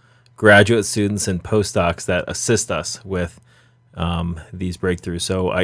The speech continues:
I don't wanna claim undue credit, but it's a collaborative approach. It's necessarily that,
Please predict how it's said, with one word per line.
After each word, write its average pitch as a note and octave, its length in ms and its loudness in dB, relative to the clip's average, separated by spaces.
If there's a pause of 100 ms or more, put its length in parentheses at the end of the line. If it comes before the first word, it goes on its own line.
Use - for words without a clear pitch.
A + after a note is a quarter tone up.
I F#2+ 80 -4
don't G#2+ 200 4
wanna F#2+ 340 0 (400)
claim F#2 300 0
undue F2+ 340 -4
credit, F2 420 -2
but F2+ 240 -4 (520)
it's - 160 -2
a - 40 0
collaborative A2+ 720 8
approach. F#2+ 380 0
It's F#2 180 -8
necessarily F#2 640 -2
that, E2+ 300 -4